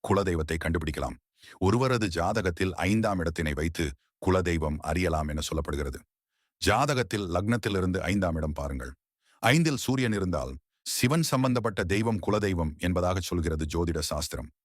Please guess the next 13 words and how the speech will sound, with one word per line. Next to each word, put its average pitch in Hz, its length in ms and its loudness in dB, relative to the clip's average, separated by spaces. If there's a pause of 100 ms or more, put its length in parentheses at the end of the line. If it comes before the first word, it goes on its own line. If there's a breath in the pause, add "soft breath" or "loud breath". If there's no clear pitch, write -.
(500 loud breath)
சந்திரன் 127 440 4
இருந்தால் 87 360 0 (140)
சாந்த 123 360 2
சுரூப 107 380 -2
சக்தி 101 220 -2
வடிவ 87 280 0
அம்மன் 73 300 -2 (420)
குலதெய்வமாக 107 720 2 (140)
இருக்கிறாள் 85 420 -2 (100)
என்று 78 200 0
அர்த்தம். 71 260 -8 (340 soft breath)
செவ்வாய் 113 540 2
இருந்தால் 80 400 0